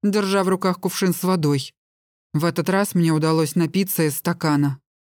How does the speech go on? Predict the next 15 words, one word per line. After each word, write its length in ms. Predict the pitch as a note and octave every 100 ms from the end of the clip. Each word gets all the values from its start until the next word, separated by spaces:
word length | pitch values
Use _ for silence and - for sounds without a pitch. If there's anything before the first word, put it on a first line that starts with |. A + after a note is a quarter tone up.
| _ _ _ _ _ -
«Вивиана, 720 | E3+ F#3+ G#3 A3 A3 F#3 F3
что 280 | - A3+
с 80 | G#3
тобой? 580 | G#3 F#3 E3+ F3 D#3 - _
Ты 100 | G#3+
меня 280 | G3+ G#3+ G#3+
не 140 | G#3+
помнишь? 680 | G#3 A#3 A#3 A#3 G#3 D3+ - _ _ E3+
Это 260 | E3 F3+
же 160 | F3 G3
я, 360 | F3+ G#3 F#3
твой 280 | D#3 F3 F#3
брат, 500 | F3+ A3 G3+ C#3 - -
Эш. 580 | G#3 G3+ C#3+ - - _ _ _ _
Эштон». 680 | A3+ A3+ G3+ - F3 D#3 D3